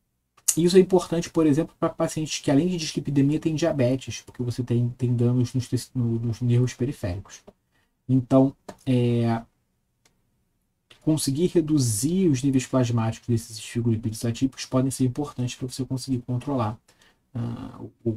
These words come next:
corrigir, ou pelo menos controlar, é, esse sintoma do diabetes, tá? E, de fato, se você trata, ah, os pacientes com fenofibrato,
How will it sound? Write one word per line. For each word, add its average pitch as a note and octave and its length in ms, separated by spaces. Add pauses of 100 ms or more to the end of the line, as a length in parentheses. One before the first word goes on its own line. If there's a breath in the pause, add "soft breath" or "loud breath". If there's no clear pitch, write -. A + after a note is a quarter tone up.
corrigir, A#2+ 500
ou B2 60
pelo A2+ 160
menos A2+ 180
controlar, A#2+ 640
é, A#2 300
esse - 240
sintoma A#2+ 480
do A#2+ 80
diabetes, A#2+ 500
tá? A2 160 (300 soft breath)
E, C#3+ 80
de F3 100
fato, F3 480 (240)
se - 140
você C#3 240
trata, C3+ 680
ah, A#2+ 200
os A2+ 180
pacientes A#2 460
com - 120
fenofibrato, D3+ 840